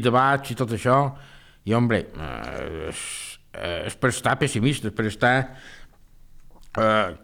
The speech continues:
què li passa a Mallorca, qui són els culpables, ja demanen debats, eh, això. Jo so-, t'he de dir sincerament que jo m'he quedat tot sol, que he dit, el tema de l'entrenador.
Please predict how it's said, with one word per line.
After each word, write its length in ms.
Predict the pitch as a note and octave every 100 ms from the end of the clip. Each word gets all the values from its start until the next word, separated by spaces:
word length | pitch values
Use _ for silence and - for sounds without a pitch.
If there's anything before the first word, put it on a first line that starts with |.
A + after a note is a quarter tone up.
| -
què 100 | C3
li 100 | C3
passa 280 | D3 C3+ C#3
a 80 | B2
Mallorca, 520 | B2 C#3 B2+ A2+ G#2+ F2 F#2
qui 120 | - A#2
són 160 | C#3+
els 100 | C#3+
culpables, 480 | C#3+ B2 D3+ C#3 A#2
ja 80 | C3
demanen 400 | C3 C3 C3+ C3
debats, 520 | B2 C3 C3+ C3+ - - - -
eh, 140 | A#2+
això. 260 | B2 - C#3+ A#2+ F2 - - - - - F2+
Jo 180 | C3
so-, 180 | C#3+ D#3+ - - -
t'he 100 | B2
de 140 | B2+
dir 100 | C3+
sincerament 540 | C3+ A#2+ C3 A#2+ C#3 C3
que 80 |
jo 140 | B2 B2 B2+ - - _ -
m'he 120 | A2 A#2
quedat 240 | C3 C3
tot 180 | A#2+ -
sol, 220 | B2+ C#3
que 80 | B2+
he 40 |
dit, 200 | A#2+ B2
el 180 | B2 A#2+
tema 240 | A#2 A2+
de 80 | B2+
l'entrenador. 600 | C3 A#2+ A2+ G#2+ A2+ G#2